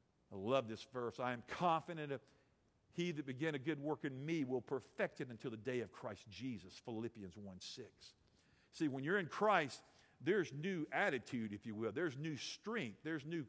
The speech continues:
comfort. But there's new confidence. Because your confidence is no longer in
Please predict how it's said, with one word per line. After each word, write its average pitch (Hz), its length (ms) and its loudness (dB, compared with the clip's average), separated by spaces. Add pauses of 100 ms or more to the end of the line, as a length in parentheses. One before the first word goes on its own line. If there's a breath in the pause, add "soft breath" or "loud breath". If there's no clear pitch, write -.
comfort. 190 480 -4 (600 soft breath)
But 131 160 -16
there's 156 240 -10
new 143 160 -6 (100)
confidence. - 800 -8 (340 soft breath)
Because 196 360 4
your 190 80 2
confidence 294 560 4
is 170 120 -2
no 226 180 6
longer 233 440 4
in 175 100 0